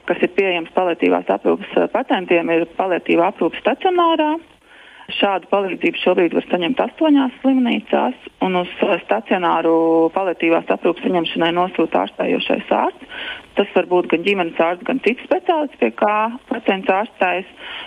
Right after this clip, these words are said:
Un tādos atsevišķos gadījumos, kad varbūt situācija ir sarežģītāka, tad par paliatīvās aprūpes saņemšanu slimnīcā lēma ārstu koncīlijas, ko arī tad organizē šis ārstējošais ārsts. Ambulatori var teikt, ka visu paliatīvo aprūpi pacientam organizē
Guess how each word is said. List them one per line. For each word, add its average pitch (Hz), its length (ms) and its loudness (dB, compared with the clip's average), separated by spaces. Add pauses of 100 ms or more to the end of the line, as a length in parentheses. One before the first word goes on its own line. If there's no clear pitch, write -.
(120)
Un 185 60 -4
tādos 180 360 0
atsevišķos 202 480 -2
gadījumos, 185 540 0
kad - 120 -4
varbūt 170 300 0
situācija 180 460 0
ir - 80 -8
sarežģītāka, 208 760 0
tad - 140 -6
par - 180 -2
paliatīvās 175 720 0
aprūpes - 320 -2
saņemšanu 190 480 0
slimnīcā 214 480 0 (100)
lēma 170 300 0
ārstu - 260 -6
koncīlijas, 160 800 0
ko 170 120 2
arī 190 260 2
tad 160 160 0
organizē 165 440 0
šis - 220 -8
ārstējošais 165 720 -2
ārsts. - 480 -4 (760)
Ambulatori 202 640 0
var 175 160 0
teikt, 214 280 -2
ka 185 80 0
visu 208 280 0
paliatīvo 175 480 0
aprūpi 170 640 0
pacientam 170 560 0
organizē 160 400 0